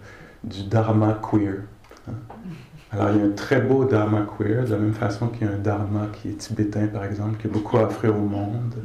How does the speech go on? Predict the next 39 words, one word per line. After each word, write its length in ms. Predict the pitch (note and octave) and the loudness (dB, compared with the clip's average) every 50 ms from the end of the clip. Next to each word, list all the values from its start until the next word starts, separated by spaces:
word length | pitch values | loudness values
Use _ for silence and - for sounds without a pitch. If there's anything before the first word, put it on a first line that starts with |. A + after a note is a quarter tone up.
| E3 - - - - - - - - - - - - | -10 -10 -10 -12 -14 -14 -14 -14 -12 -12 -10 -6 0
Il 60 | G#2 | 2
y 40 | A2 | 2
a 60 | G#2+ | 4
un 20 | G#2 | 4
dharma 440 | G#2+ A#2+ G#2+ G#2+ G#2+ A#2 B2 A#2+ A#2+ - - | 4 4 4 4 4 4 4 2 0 0 0
queer 380 | A2 G#2 A#2 B2+ C#3+ D3 C#3 C3+ B2 - - - - - - - | 2 2 2 2 2 2 0 0 -2 -6 -8 -12 -16 -16 -16 -8
qui 120 | - - G#2+ | -2 0 2
est, 260 | G2+ G2+ G2 G2 F#2+ | 2 2 2 0 -2
qui 160 | - - A2 | -2 -2 0
est 60 | G#2 | 2
de 60 | G#2+ G#2+ | 2 2
plus 240 | G#2 - B2 A#2 | 2 2 2 2
en 80 | B2+ B2 | 4 2
plus 160 | - - B2 A2+ | 2 2 2 2
riche 480 | G#2 G#2 G#2+ - - - - - - - | 4 4 2 2 2 -2 -6 -8 -8 -8
et 60 | G#2+ | -8
qui 120 | - - | -6 -4
a 20 | - | -4
beaucoup 560 | G#2+ G2+ - C#3+ C#3 C#3+ - D#3+ D3+ - - - | -2 0 0 0 0 0 -2 -4 -4 -4 -4 -2
à 80 | A2 A2 | 0 0
offrir, 400 | G#2+ - - - B2 A#2 A2+ A2+ A2+ - - - | 0 0 -2 -2 0 0 0 0 -4 -8 -8 -6
euh, 120 | G#2+ G#2 G#2 | -6 -4 -2
même 240 | G#2+ A2 A#2+ C#3 C#3+ | -2 0 0 0 0
aux 80 | B2+ | 0
personnes 520 | - - G#2 - - - - A#2 A2+ A2 A2 - - - - - - | 0 0 -2 -4 -4 -6 -4 -4 -2 -2 -4 -6 -10 -16 -14 -6 0
non 160 | G#2+ G#2+ A2 G#2+ | 2 2 2 2
queer. 400 | G#2 - - G2+ G2+ G#2 A2+ A2 | 0 -4 -4 -2 -2 -2 -2 -4
Elles 80 | - | -6
sont 160 | - - - | -8 -10 -12
très 220 | - - - - G#2+ | -12 -10 -6 -4 0
bienvenues, 440 | G#2+ A2 G#2 G2+ G2 G2+ G2+ G#2+ G#2 | 2 4 4 4 2 2 0 0 2
comme 380 | - A2+ A2+ A2+ A2+ A2+ - - - - - - - - - G#2 | 2 2 2 2 2 0 -4 -10 -14 -18 -20 -20 -20 -16 -12 -12
on 40 | |
peut 180 | G2+ - - A2 | -6 0 2 2
être, 260 | G#2 G#2 - - - - - - - - - - _ _ - - - - | 2 2 0 -2 -4 -6 -6 -8 -12 -18 -20 -20 _ _ -20 -20 -14 -8
ne 140 | G#2+ G#2 G#2+ | -4 -4 -2
pas 220 | G#2 G#2 B2 G#2+ - | 0 2 2 4 4
être 160 | A2 G#2+ G#2+ | 4 2 0
tibétain 560 | - - A2+ G#2 G#2+ G#2 - - A2+ G#2+ | -2 -2 2 2 2 2 2 0 0 0